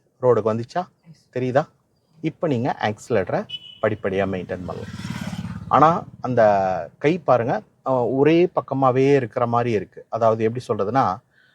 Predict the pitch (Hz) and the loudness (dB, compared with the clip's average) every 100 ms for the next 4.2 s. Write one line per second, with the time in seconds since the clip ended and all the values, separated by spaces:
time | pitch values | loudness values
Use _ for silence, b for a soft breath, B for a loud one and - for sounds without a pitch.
0 | _ 117 110 107 123 156 160 151 175 143 | _ 0 0 2 4 6 6 2 0 4
1 | 139 135 120 117 98 107 180 - 123 139 | 6 4 2 -2 -2 -2 -4 -6 -2 4
2 | 185 220 - 160 170 170 135 123 135 127 | 6 6 4 2 4 4 2 0 -6 -4
3 | 127 151 - 120 120 139 120 107 90 78 | -4 -4 -2 -4 -4 -4 0 0 -4 -14
4 | _ | _